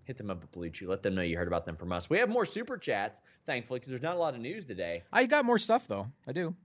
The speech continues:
Speaker 1: That's okay. Rob Wilkins says, "Have Twitter explode. Just announced Starcade ten fourteen." I don't think that Twitter would explode necessarily. I mean, I was at a Starcade a couple of years ago in Cincinnati. It was fun, but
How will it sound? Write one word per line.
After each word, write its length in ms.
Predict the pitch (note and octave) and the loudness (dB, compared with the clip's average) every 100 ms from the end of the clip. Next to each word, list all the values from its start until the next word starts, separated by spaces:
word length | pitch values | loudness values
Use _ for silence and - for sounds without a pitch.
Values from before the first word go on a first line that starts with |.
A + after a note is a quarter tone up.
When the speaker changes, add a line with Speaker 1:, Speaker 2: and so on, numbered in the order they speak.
| _ _ _ | _ _ _
Speaker 1:
That's 160 | D#3+ D#3 | -10 -6
okay. 280 | F#3+ B2+ A2 | -2 -2 -2
Rob 260 | A2+ D#3+ D#3+ | -2 0 0
Wilkins 320 | D#3+ D#3+ C3+ | 0 -2 -6
says, 140 | C3+ | -6
"Have 200 | E3 G3+ | -4 -4
Twitter 320 | - F#3+ G3 F#3 | -4 -6 -4 -6
explode. 560 | C#3 - E3+ F3+ F3 | -8 -6 -2 0 0
Just 200 | D3 D#3+ | -4 -4
announced 360 | E3 D#3 C#3+ - | -2 -2 -6 -4
Starcade 580 | D3+ D3 C#3+ D#3 C#3+ B2+ | 0 0 -2 -2 -2 -4
ten 240 | C#3+ C#3+ | -6 -6
fourteen." 600 | C#3+ C#3 C3 - B2+ A#2 - - - _ | -4 -4 -4 -8 -8 -10 -14 -20 -20 _
I 100 | E3+ | -2
don't 400 | F3 C#3 B3 C4+ | 0 0 0 -2
think 340 | - G#3 G3+ G3+ | -8 -6 -6 -2
that 280 | F3 D#3+ - - _ _ - | -2 -2 -6 -20 _ _ -14
Twitter 380 | - - F3 D#3 | -6 -2 0 2
would 160 | C#3+ C3+ | 2 0
explode 880 | - - - D#3 D#3 C#3 A#2+ G2 | -4 -8 -6 0 2 4 0 -4
necessarily. 880 | G2 F2+ G#2+ F#2 A2 F#2 E2+ E2+ G2 | -10 -12 -14 -12 -8 -6 -6 -4 -2
I 100 | B2 | -2
mean, 120 | C3+ | -2
I 120 | A#2+ | -4
was 140 | D#3+ A#2 | -4 -2
at 180 | B2 D3 | -4 -6
a 60 | |
Starcade 600 | F#2 - B2 G2 G2 G2 | -12 -10 -8 -8 -6 -6
a 40 | F#2+ | -4
couple 240 | B2 A2 | -6 -6
of 40 | F#2+ | -6
years 220 | C#3+ D3+ | -6 -4
ago 180 | G#2 F2 | -4 -4
in 80 | F2+ | -6
Cincinnati. 640 | A#2 G#2+ F#2 G#2+ C#3+ E2+ | -12 -8 -4 -2 -4 -4
It 60 | B2 | -6
was 140 | C#3 | -8
fun, 420 | - B2+ E3 A#2+ A2+ | -6 -4 -4 -6 -6
but 240 | E2 - | -6 -8